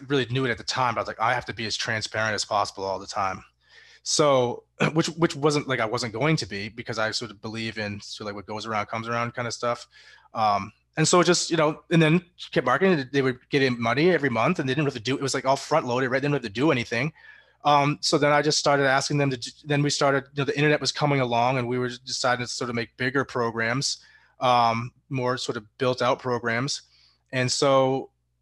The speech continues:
they would start doing those programs for me and, you know, making some money. And, you know, then I had, uh, Scott Christensen do, do the, the distance book. Um, and then, you know, th-, I've made over the course of the years,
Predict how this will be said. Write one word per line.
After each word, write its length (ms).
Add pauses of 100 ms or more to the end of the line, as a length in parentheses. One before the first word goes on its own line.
(440)
they 160
would 100
start 260
doing 280
those 240
programs 420
for 180
me 200
and, 160 (300)
you 60
know, 240 (280)
making 520 (140)
some 360
money. 340
And, 160 (480)
you 80
know, 100
then 160
I 60
had, 180
uh, 220
Scott 300
Christensen 500
do, 160
do 420
the, 220
the 140
distance 380
book. 380 (540)
Um, 460
and 140
then, 360
you 60
know, 320 (680)
th-, 240
I've 220 (1400)
made 440
over 140
the 100
course 240
of 60
the 60
years, 420